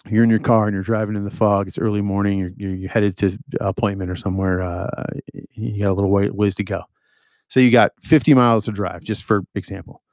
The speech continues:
It's foggy. You can only see ten feet in front of you, okay? How, eh, how on earth are you gonna get fifty miles away to your destination?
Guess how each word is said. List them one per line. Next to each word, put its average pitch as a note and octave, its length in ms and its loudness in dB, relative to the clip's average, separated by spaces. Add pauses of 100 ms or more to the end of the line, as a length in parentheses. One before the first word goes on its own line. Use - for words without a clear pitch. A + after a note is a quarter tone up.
(1120)
It's - 140 -10
foggy. G2+ 520 0
You B2 120 2
can C#3+ 100 2
only C3 120 2
see - 140 -10
ten C3+ 380 -4
feet - 360 0
in G#2+ 80 0
front A2 260 2
of F2+ 60 -4
you, - 120 -10 (600)
okay? A2+ 240 -2 (680)
How, C3+ 280 2
eh, C#3 320 -4
how C3+ 260 2
on A#2+ 160 2
earth A#2+ 200 0
are A#2 40 0
you G#2+ 80 0
gonna G#2+ 160 0
get G#2+ 260 -2 (260)
fifty A2 360 0
miles F#2 360 -2
away F#2 220 -4 (540)
to - 80 -4
your G#2+ 100 4
destination? F#2+ 720 -4